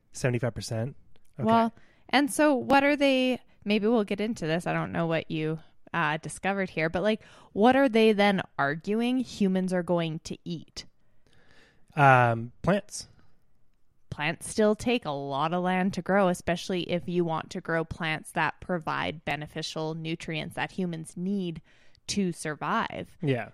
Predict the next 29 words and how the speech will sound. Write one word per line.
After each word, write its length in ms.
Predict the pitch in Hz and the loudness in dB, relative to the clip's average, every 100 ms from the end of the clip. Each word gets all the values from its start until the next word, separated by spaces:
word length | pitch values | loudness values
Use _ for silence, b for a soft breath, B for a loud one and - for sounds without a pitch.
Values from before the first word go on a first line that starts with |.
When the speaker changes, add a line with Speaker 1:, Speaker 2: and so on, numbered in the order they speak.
| _ | _
Speaker 2:
<sighs> 540 | 180 175 156 143 135 165 | -8 -6 -6 -10 -12 4
Speaker 1:
Yeah, 240 | 190 185 | 6 8
I 20 | |
mean, 340 | 143 147 143 165 | 8 8 6 0
you 160 | 185 165 | 2 2
can 440 | - 165 160 156 | 4 4 4 0
have 320 | 135 143 135 | 2 2 4
a 60 | 151 | 2
vegan 320 | 120 131 120 | 2 2 0
diet 440 | 113 117 113 110 127 _ | 0 0 0 -2 -8 _
if 240 | 127 113 | -4 -4
you 160 | 131 110 | -2 -2
supplement 600 | - 123 113 107 104 110 - _ _ | -2 -6 -4 -6 -6 -8 -14 _ _
and 280 | 117 107 117 | -4 -4 -4
if 180 | 120 - | -6 -4
you 140 | 117 | -4
eat 220 | 135 123 | -2 -4
a 100 | 139 | -4
di-, 280 | 113 113 117 | -4 -4 -4
very 300 | 117 127 127 | 0 2 2
diverse 500 | 117 120 113 113 107 | 2 -2 0 -2 -4
diet, 360 | - 120 110 107 | -4 -4 -6 -10
for 80 | - | -12
sure. 360 | - 127 113 117 | -8 -6 -6 -6
Speaker 2:
Mm-hmm. 380 | 180 170 165 180 196 - | -6 -4 -4 -4 -6 0
Speaker 1:
But 280 | 123 120 - | 2 2 2
I'm 400 | 143 143 139 131 - - | 2 4 0 -6 -14 0
also 380 | 131 123 143 123 | 2 4 2 2
haven't 400 | 120 120 131 | 2 -2 -2